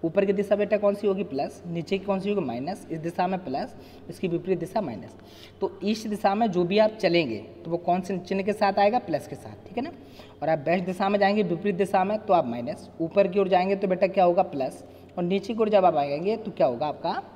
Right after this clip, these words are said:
माइनस होगा, ठीक है। बस यही आपको समझाना था यहाँ पर, ठीक है। चलिए बेटा, चलते हैं, कुछ चीज़ें आपको सीख लीजिए।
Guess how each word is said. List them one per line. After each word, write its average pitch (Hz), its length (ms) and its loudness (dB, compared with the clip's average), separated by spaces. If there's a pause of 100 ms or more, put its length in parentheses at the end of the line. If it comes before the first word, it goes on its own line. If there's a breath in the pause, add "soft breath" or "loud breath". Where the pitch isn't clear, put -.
(240)
माइनस 165 360 2
होगा, 98 200 -16 (160)
ठीक 208 140 -4
है। 381 100 -6 (260 loud breath)
बस 175 180 -6
यही 180 200 2
आपको 180 260 2
समझाना 117 440 -4
था 110 100 -16
यहाँ 104 140 -14
पर, 110 100 -16
ठीक 208 220 -8
है। - 100 -10 (380 loud breath)
चलिए 240 120 2
बेटा, 247 160 4
चलते - 300 0
हैं, 233 140 -4
कुछ 190 180 -2
चीज़ें 196 180 2
आपको 196 240 0
सीख 160 220 -6
लीजिए। 156 280 -6